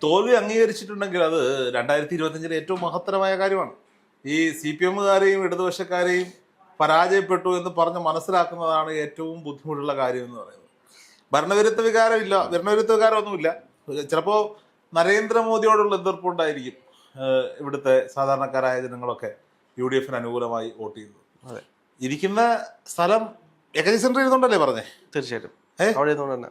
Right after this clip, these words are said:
Speaker 1: അവിടെ ഇവരൊരു കഴിഞ്ഞ അഞ്ചു വർഷം മുമ്പ് ഒരു നവോത്ഥാനം നടത്തിയായിരുന്നല്ലോ, സ്കൂളിൽ പഠിക്കുന്ന ഒരു കുഞ്ഞിനെ മേയറാക്കി. ഇപ്പോ, ഏ, ബി ജെ പി, എനിക്ക് തോന്നുന്നു നരേന്ദ്രമോദി വരുമ്പോ, ആ,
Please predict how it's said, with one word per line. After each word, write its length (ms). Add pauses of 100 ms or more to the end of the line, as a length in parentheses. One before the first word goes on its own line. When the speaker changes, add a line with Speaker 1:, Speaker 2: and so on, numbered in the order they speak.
(140)
Speaker 1:
അവിടെ 220
ഇവരൊരു 840
കഴിഞ്ഞ 220
അഞ്ചു 220
വർഷം 240
മുമ്പ് 180
ഒരു 80
നവോത്ഥാനം 500
നടത്തിയായിരുന്നല്ലോ, 640 (400)
സ്കൂളിൽ 280
പഠിക്കുന്ന 320
ഒരു 60
കുഞ്ഞിനെ 480 (440)
മേയറാക്കി. 420 (680)
ഇപ്പോ, 480 (200)
ഏ, 180
ബി 240
ജെ 100
പി, 100
എനിക്ക് 160
തോന്നുന്നു 360
നരേന്ദ്രമോദി 480
വരുമ്പോ, 640 (500)
ആ, 40